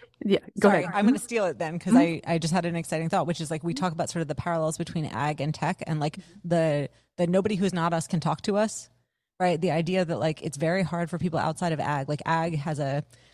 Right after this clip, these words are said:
Speaker 2: like, having a frustrating relationship with your consumer, like, you are not in a good spot as an industry if you hate the people who are using your product. Like, that is a bad spot to be in.
Speaker 1: Thank
Speaker 2: And
Speaker 1: you. I
Speaker 2: spe-
Speaker 1: keep saying this, and they're like,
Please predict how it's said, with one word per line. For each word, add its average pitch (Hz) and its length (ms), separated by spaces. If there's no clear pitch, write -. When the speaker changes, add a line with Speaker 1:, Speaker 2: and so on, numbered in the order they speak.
Speaker 2:
like, - 100
having 190 420
a 143 160
frustrating 180 540
relationship 156 420
with 156 80
your 156 120
consumer, 175 400
like, 165 120
you 240 80
are 196 80
not 185 320
in 190 160
a 160 80
good 185 280
spot 165 320
as 151 200
an 151 60
industry 156 540
if 156 100
you 156 80
hate 151 320
the 156 80
people 151 260
who 143 80
are 147 80
using 147 280
your 135 120
product. - 400
Like, 160 140
that 185 100
is 180 80
a - 80
bad 156 480
spot 151 340
to 170 100
be 147 180
in. 226 220
Speaker 1:
Thank 349 240
Speaker 2:
And 349 80
Speaker 1:
you. 330 100
I 180 60
Speaker 2:
spe- 196 80
Speaker 1:
keep 302 120
saying 285 260
this, 165 180
and 202 80
they're 196 80
like, 185 160